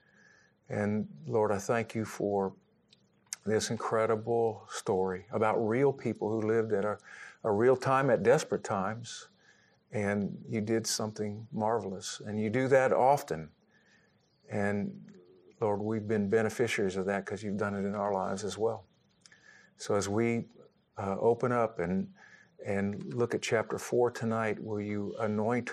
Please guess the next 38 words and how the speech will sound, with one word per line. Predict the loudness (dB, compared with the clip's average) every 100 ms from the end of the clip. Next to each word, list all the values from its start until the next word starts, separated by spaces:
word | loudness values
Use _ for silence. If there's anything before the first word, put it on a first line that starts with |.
| -8
our | -6
study, | -4 -2 0 0 -2 -6 -12 -10
anoint | -6 -4 -4 -4
me | -2 0
as | 0
I | -2
speak, | -4 -6 -4 -4 -6 -14 -16 _ _ _ _ _ _ _ 0
glorify | 6 6 6 2
yourself | 4 2 2 2 2 0
in | -2 0
all | 0 2
of | 0
that. | -2 -8 -10 -14 -20 _ _ _ _ _ -6
And | -2
again, | -2 0 0 0
I | -2
pray | -2 0 0
that | 0
we | -2
would | -2
go | 2 2
out | 4 0
of | -2
here | -4 -4
just | -4 -6 -6 -6
in | -6 -6
awe | -4 -2 -2 -2 -6
of | -6 -4
you | -4 -6 -8 -14 _ _ _ _ _ _ _ _ _ _ -8
and | -4
your | -2 0
word. | 0 -2 -4 -8 -12 -20 _ _ _ -20 -20 -20 _ _ _ _ -8
Thank | -6
you | -6
for | -6 -4
being | 0 0 -2
with | -4 -6
us. | -10 -12 -14